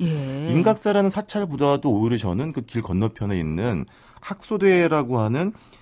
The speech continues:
Speaker 2: 굉장히 그 위풍당당한 바위 절벽이 있거든요.
Speaker 1: 네.
Speaker 2: 말 그대로 뭐 학이 많이 모여들었다 그래가지고
Speaker 1: 어.
Speaker 2: 학소대라고 불리는데 딱 보면은 그 주변에 이렇게 뭐 숲도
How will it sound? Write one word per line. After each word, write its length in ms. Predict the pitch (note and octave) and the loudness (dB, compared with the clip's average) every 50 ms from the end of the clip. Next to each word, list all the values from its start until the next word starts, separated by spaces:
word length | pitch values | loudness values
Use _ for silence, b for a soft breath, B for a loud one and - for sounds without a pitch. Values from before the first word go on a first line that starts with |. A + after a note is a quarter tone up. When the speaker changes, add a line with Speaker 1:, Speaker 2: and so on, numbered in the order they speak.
| B B B | B B B
Speaker 2:
굉장히 440 | - G2 G2+ A#2 A#2+ C3 C3 C3 A#2 | -4 0 0 2 4 4 2 2 0
그 160 | F#2 - F#2 | -2 -6 -6
위풍당당한 800 | G2+ A#2+ - - - D#3 C3+ - G2+ F#2 F2+ F#2+ F#2 F2+ F2+ F2 | -6 -6 -6 -4 -4 -4 -2 0 0 0 0 0 -2 -2 -4 -4
바위 220 | - - G2 B2 A2 | -2 0 2 2 2
절벽이 440 | - F#2+ F2 F#2 F#2 A#2+ A#2+ G2 F2 | 2 0 -2 0 2 0 0 0 -4
있거든요. 680 | - - - F#2 D#2 D#2+ D#2 D2 D2+ E2 F2+ F2+ D#2+ C#2 - | -8 -6 -6 -6 -4 -4 -4 -4 -4 -4 -4 -4 -4 -4 -4
Speaker 1:
네. 280 | D#3+ D3 C3 B2+ B2+ - _ _ _ _ _ - - | -4 -6 -6 -8 -14 -18 _ _ _ _ _ -20 -12
Speaker 2:
말 180 | - F2 F2+ F#2+ | -6 -4 -2 0
그대로 420 | G2 A2 G#2+ G#2 G2 G2+ G2 F#2+ B B B B B B | 0 0 0 0 0 0 -2 -4 B B B B B B
뭐 360 | B D2+ D2+ D2+ D2 C#2 C2+ - | B -8 -6 -4 -4 -4 -6 -8
학이 260 | - - G3 F3+ G#3 | -8 -8 -6 -2 2
많이 220 | G3 C3+ A2+ A2 G#2+ | 2 4 4 4 4
모여들었다 560 | F#2 F#2 G2+ G#2+ G2+ G#2 F#2+ E2+ - - E2+ | 4 2 2 2 2 0 -2 -4 -4 -6 -8
그래가지고 540 | D#2+ - D2+ - E3 E3+ E3 D#3 D3 C#3+ - | -6 -6 -4 -2 0 0 2 2 0 0 0
Speaker 1:
어. 260 | - C#3 C#3 C#3 C#3+ C#3+ B B | 0 0 -2 -6 -8 -10 B B
Speaker 2:
학소대라고 460 | - D#3+ - - E3 C#3 B2 A#2+ G#2 | -16 -12 -6 -4 -4 -2 -2 -2 -2
불리는데 640 | - F#2+ F#2 F#2 E2+ D#2+ D2+ D#2+ G#2+ C#3 C3 F#2 C#2 - b b b b b - | -4 -4 -4 -4 -4 -4 -6 -4 -4 -2 -2 -2 -4 -6 b b b b b -14
딱 140 | C3 - | -12 -12
보면은 440 | - - G2+ G#2 G2+ G#2 G#2+ G#2+ G#2 | -6 -4 -2 -2 -2 -2 -2 -4 -6
그 80 | F#2+ F#2+ | -6 -10
주변에 340 | - - - F#2 F#2 F2+ F2 | -12 -12 -10 -6 -6 -6 -6
이렇게 160 | D#2 - - | -6 -8 -12
뭐 180 | D#2 D2+ C#2+ C#2 | -10 -10 -10 -12
숲도 480 | - - - - _ - D#3 B2 F#2+ | -14 -18 -20 -14 _ -2 0 0 0